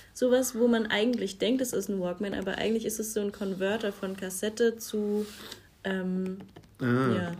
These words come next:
Speaker 1: zu digitalem Format halt. Vielleicht kann man damit, ja genau. Flo googelt das,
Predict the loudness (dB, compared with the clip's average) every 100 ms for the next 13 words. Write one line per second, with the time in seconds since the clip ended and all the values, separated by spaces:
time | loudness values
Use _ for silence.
0 | -12 -6 -6 -4 -4 -4 -8 -6 -6 -8
1 | -8 -6 -8 -10 -8 -8 -10 -20 -20 -4
2 | -2 -2 0 0 0 0 0 -4 -10 -16
3 | -2 0 2 2 0 -6 -12 -20 -20 _
4 | _ 4 4 4 2 2 2 -2 -2